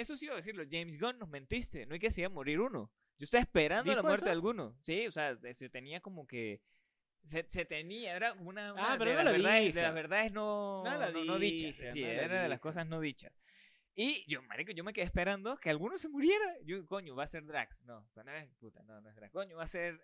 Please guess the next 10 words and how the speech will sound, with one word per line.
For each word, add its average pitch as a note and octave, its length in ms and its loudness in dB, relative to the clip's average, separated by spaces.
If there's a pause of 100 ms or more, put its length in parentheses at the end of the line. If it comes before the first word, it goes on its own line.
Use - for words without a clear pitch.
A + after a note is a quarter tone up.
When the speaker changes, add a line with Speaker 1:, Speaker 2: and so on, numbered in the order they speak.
Speaker 1:
va D3 60 -10
a D3 60 -8
ser D3+ 260 -8 (320)
Rocket. D3+ 380 -4
No. A2 100 -20 (960)
Puta, G#3+ 240 0
va F#3 80 0
a F#3+ 40 -4
ser G3+ 180 -2
Will. F#3+ 380 4